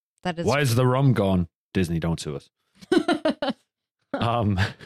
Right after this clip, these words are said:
Speaker 2: <laughs> so Teach was first documented around this time by Captain Matthew Munthy, who was on anti-pirate patrol.
Speaker 1: Anti-pirate patrol.
Speaker 2: Um,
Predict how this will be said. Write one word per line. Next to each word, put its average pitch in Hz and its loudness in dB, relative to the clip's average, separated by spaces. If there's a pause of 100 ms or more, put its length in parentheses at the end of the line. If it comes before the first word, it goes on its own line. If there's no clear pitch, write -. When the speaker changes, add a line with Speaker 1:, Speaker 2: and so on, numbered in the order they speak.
(540)
Speaker 2:
<laughs> - -20
so 107 2 (220)
Teach 151 2
was 120 2
first 123 0
documented 107 0
around 92 -2
this 104 -4
time 87 -4
by 78 -2
Captain 90 -4
Matthew 104 2 (120)
Munthy, 80 -2 (680)
who 92 2
was 80 0
on 76 0 (1000)
anti-pirate 113 -2
patrol. - -8 (320)
Speaker 1:
Anti-pirate 175 -10
patrol. - -10
Speaker 2:
Um, 69 -4